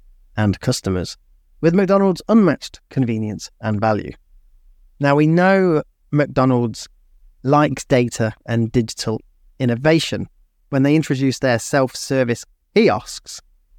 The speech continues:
they were reported to have increased order size by thirty percent and order value by twenty percent. Um, I heard something the other day that said they found that men, when using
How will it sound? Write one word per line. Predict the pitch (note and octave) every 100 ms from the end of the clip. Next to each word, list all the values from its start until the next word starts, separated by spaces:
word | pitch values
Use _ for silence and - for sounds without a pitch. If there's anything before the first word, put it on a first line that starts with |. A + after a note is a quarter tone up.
| _ _ _
they | C3+ C3 C3 B2
were | B2 A#2+ A2 G#2 - _ _ _ -
reported | C#3+ - - F3+ F#3+ D3
to | - C3
have | B2 -
increased | E3 F3 D#3 - D#3+ D#3 C#3+ - - _ _ _ _ _
order | D#3+ E3+ D#3 B2+
size | - A2+ G2+ D3+ E3 _ _ _
by | - B2+ B2 -
thirty | - C3 -
percent | A#2+ A#2+ - A#2+ F#2+
and | A2+
order | C#3+ C#3+ C3
value | A#2 C3+ C#3 G#2+ G#2 _
by | A2 G#2+ G2 -
twenty | - C3+ B2+ A2+
percent. | G2+ G2+ F2+ F2 - - _ _ _ _ _ _ -
Um, | A2+ - _ _ _ _
I | C3+ C3+
heard | - D#3
something | D3+ C#3 C#3
the | C3+
other | C3 C3
day | C3 B2+
that | A#2+ G#2+
said | - B2 A2
they | A#2+
found | - B2 A#2+
that | A2
men, | A#2+ C#3+ D#3 A2 A2
when | C3 B2
using | B2+ A#2+ A#2 A2